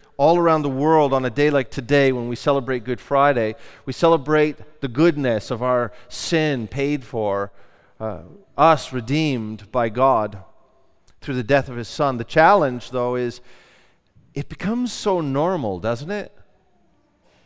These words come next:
Jesus died for our sins, was buried,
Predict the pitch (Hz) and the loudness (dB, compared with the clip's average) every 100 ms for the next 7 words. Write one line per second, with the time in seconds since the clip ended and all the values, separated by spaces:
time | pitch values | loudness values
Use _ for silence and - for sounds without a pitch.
0 | _ _ _ _ _ _ _ _ _ _ | _ _ _ _ _ _ _ _ _ _
1 | _ - 147 139 131 127 120 131 131 - | _ -8 -6 -6 -8 -2 0 0 -2 -4
2 | 131 123 - 120 113 113 107 - - 127 | -4 -4 -6 -6 -6 -8 -12 -16 -16 -12
3 | 104 98 113 110 110 110 104 | -12 -6 -4 -2 -2 -6 -10